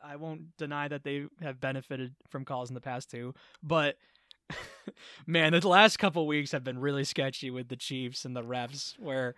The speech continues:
there was that clear holding on whoever it was on that third and twenty play, and they didn't call a holding then, and that really w-, odd pass interference call.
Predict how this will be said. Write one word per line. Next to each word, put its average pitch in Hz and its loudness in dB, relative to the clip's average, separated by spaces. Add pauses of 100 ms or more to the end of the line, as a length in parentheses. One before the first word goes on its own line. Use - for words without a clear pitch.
(460)
there 156 2
was 156 2
that 143 0
clear 190 2
holding 151 0 (140)
on 139 -2 (640)
whoever 151 -2
it 143 -2
was 131 -2
on 139 -4
that 127 -4
third 139 -4
and 127 -6 (320)
twenty 139 -4
play, 120 -6 (500)
and 139 -8
they 135 -6
didn't 135 -4
call 131 0
a 127 -2
holding 131 -6
then, 135 -4
and 120 -10 (340)
that 135 -4
really 170 4
w-, 147 -4 (220)
odd 147 2
pass 156 0
interference 143 -4
call. 139 2